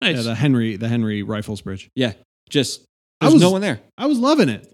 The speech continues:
Speaker 2: I think next year that we should all go, and it's gonna be totally awesome.
Speaker 1: I'm down for that.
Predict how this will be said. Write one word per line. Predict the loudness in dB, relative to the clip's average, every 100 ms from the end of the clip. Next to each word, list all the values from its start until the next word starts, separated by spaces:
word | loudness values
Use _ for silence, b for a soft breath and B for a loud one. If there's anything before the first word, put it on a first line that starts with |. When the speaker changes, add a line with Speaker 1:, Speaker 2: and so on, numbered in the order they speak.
| 0
Speaker 2:
I | 2
think | 6 6 6
next | 0 0 0 -2
year | 2 2 2 -4 -20 _ -4
that | 0
we | 0
should | 0
all | 0 2
go, | 4 2 0
and | 0
it's | -2 0
gonna | 0 2
be | 2 2 0 -4 _
totally | -6 -2 0 -2
awesome. | -4 -10 -14 -20 _ _ _ _ _ _ _ _ _
Speaker 1:
I'm | -8
down | -6 -6
for | -4
that. | -6 -6